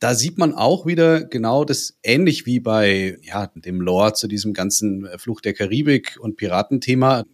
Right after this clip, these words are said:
ja, diese Rivalität eben zwischen den Spaniern, den Engländern. Da kommt auch noch so ein bisschen dann mal dieses Thema der Freibeuterei auch mit auf. Da kann man sich das Ganze ja noch mal ein bisschen besser anschauen.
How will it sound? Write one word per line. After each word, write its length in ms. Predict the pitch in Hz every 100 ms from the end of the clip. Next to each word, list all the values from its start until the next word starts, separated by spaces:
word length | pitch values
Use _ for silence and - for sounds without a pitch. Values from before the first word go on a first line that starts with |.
| -
ja, 180 | 92 113
diese 240 | 98 101
Rivalität 560 | 143 127 107 - 139 147
eben 220 | 110 98
zwischen 320 | - 135 131
den 100 | 110
Spaniern, 600 | 101 - 107 123 135 123
den 120 | 110 101
Engländern. 600 | 123 135 131 123 123 123 - - - -
Da 100 | 104
kommt 280 | - 170 -
auch 100 | 117
noch 160 | 135
so 100 | -
ein 40 | 110
bisschen 340 | 143 - 135
dann 160 | 123 120
mal 100 | 113
dieses 300 | 113 110 -
Thema 280 | 123 120
der 100 | 104
Freibeuterei 800 | - - 110 107 104 98 92 190
auch 180 | 156 156
mit 160 | 151 -
auf. 300 | 123 139 - - -
Da 80 | 120
kann 160 | 120 143
man 80 | 131
sich 140 | 131
das 160 | - -
Ganze 280 | 120 127
ja 20 | 123
noch 160 | 120
mal 320 | 117 120 117 120
ein 100 | 120
bisschen 320 | 120 - 117
besser 300 | 120 127 113
anschauen. 400 | 190 - 113